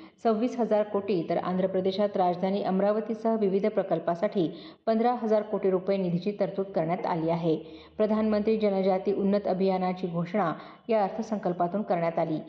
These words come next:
या माध्यमातून त्रेसष्ट हजार गावातल्या पाच कोटी आदिवासी बांधवांना लाभ होणार आहे.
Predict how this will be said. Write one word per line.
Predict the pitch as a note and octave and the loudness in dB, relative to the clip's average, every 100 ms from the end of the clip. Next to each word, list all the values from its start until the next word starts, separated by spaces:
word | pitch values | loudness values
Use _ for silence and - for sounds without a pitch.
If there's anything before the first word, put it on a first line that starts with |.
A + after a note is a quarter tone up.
| - - - | -16 -12 -4
या | G#3 | 0
माध्यमातून | F#3 F3 G3 G#3+ A3 G3 E3 | 0 0 0 0 0 -2 -2
त्रेसष्ट | G3 G3+ A#3+ A#3+ B3 | 0 0 -2 -4 -2
हजार | A#3 A3+ | 2 2
गावातल्या | G#3+ G3 G3+ G3+ G#3 | 2 2 0 0 -2
पाच | G#3 F#3+ F#3+ - | 0 -2 -4 -6
कोटी | F#3+ F#3+ | -4 -2
आदिवासी | F#3 E3+ F3+ F3 F3 | 0 0 0 0 -2
बांधवांना | F3 E3 E3 F#3+ G3 D#3+ - - - - | -4 -2 -2 -2 -2 -2 -4 -10 -16 -2
लाभ | G3+ G3 G3 | 0 0 -2
होणार | - E3+ D#3+ | -4 -2 0
आहे. | E3 D#3+ E3 | 0 0 -4